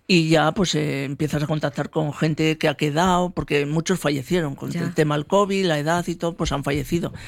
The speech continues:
Speaker 1: Entonces no quedan, de los antiguos, antiguos no quedan.
Speaker 2: Mm.
Speaker 1: Entonces, pues, pues vas contactando. Sí quedan, por ejemplo, he contactado con los hermanos Baranda, de Alonsotegui,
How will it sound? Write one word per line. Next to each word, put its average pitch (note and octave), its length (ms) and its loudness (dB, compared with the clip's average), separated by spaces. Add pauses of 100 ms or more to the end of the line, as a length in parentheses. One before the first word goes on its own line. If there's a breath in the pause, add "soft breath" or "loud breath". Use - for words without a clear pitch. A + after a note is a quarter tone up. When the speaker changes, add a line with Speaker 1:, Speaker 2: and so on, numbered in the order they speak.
(180 loud breath)
Speaker 1:
Entonces D3 280 2
no D#3+ 360 2
quedan, D#3 280 2
de C#3 100 -2
los C3+ 160 -4
antiguos, E3 380 0
antiguos D#3+ 380 0
no D3 240 -2
quedan. C3 380 -8
Speaker 2:
Mm. D3+ 400 -4 (240 loud breath)
Speaker 1:
Entonces, D#3 640 4
pues, - 560 -6 (180)
pues C#3 160 0
vas C#3+ 160 0
contactando. D#3+ 640 0
Sí G#3+ 240 -2
quedan, A#3 280 0
por D#3+ 120 -2
ejemplo, F#3 280 -2
he G3 40 0
contactado D3+ 440 -2
con F3+ 80 -2
los D#3+ 140 0
hermanos D3 340 -2
Baranda, D#3+ 460 -2 (380)
de C#3+ 100 -4
Alonsotegui, D3+ 600 -2